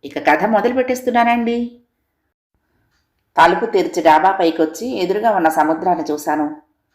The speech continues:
బూడిద రంగులో విరుగుతున్న అలలతో అందంగా ఉంది. సముద్రము ఆకాశము కలిసే గీత దగ్గర నాలుగైదు తెరచాప పడవలు.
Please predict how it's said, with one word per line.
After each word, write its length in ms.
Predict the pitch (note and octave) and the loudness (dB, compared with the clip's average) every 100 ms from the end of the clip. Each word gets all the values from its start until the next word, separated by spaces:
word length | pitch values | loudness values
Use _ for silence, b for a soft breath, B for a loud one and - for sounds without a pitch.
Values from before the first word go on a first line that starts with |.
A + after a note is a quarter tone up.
| _ _ _ | _ _ _
బూడిద 420 | C#3+ F3 G3 E3 | 2 6 6 4
రంగులో 720 | D#3+ D#3 D#3 D#3 D3+ D3+ D3 - | 2 2 0 0 0 -2 -4 -2
విరుగుతున్న 480 | F3 A3 B3 A#3 G3 | 0 2 0 -4 0
అలలతో 400 | D#3+ D#3 D#3 E3 | 2 2 2 2
అందంగా 520 | F#3 D#3+ E3 F#3 G3+ | 4 2 2 -2 -2
ఉంది. 500 | F3 D#3+ D#3+ - - _ _ _ _ _ _ _ _ | -2 0 0 -2 -14 _ _ _ _ _ _ _ _
సముద్రము 640 | - F3+ A3+ A#3 B3+ C4+ B3 | 2 2 2 -2 0 2 4
ఆకాశము 540 | G3 F#3 F3+ F#3 F3+ | 2 2 -4 -4 -4
కలిసే 360 | E3+ D#3+ D#3 E3+ | 0 0 0 -4
గీత 340 | D3 D#3+ E3 | 0 0 0
దగ్గర 440 | E3+ D#3 D#3 E3+ | 0 0 2 0
నాలుగైదు 540 | G#3+ F3+ D#3+ D3 D3 C#3+ | 0 0 2 2 0 0
తెరచాప 560 | D#3+ D#3 D3 A3+ G#3 | 2 2 2 -2 -2
పడవలు. 560 | E3+ D3 D3+ D#3+ D3+ C3+ | 0 0 0 0 0 -2